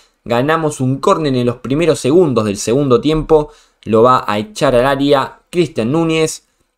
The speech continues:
Buen centro, Miniceli no llega, le va a quedar a Ramírez, se viene Sebastián, pase para Figueredo, otra vez Ramírez, el número diez, toca atrás, se viene Figueredo,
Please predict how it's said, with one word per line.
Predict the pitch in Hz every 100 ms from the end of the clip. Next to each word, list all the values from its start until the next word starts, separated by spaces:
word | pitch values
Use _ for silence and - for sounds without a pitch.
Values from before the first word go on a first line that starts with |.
| _ -
Buen | 180 233
centro, | - 156 151 147 147
Miniceli | 131 117 107 - 110 107
no | 107
llega, | 165 165 156 156 - _
le | 104 113
va |
a | 113
quedar | 101 113 117 -
a | 104 113
Ramírez, | 110 87 104 147 127 -
se |
viene | 117 117
Sebastián, | 104 98 - 151 135 -
pase | 147 113
para | 113 107
Figueredo, | 151 139 131 151 151 143 - _
otra | - 135 123 127
vez | 139
Ramírez, | 113 113 143 151 127
el | 113 135
número | 139 120
diez, | 143 151 147 - _ _ _ _ _ _ _ _ _
toca | 120 110 104
atrás, | 104 160 165
se | - 101
viene | 113 110
Figueredo, | - 92 98 123 165 165 165 160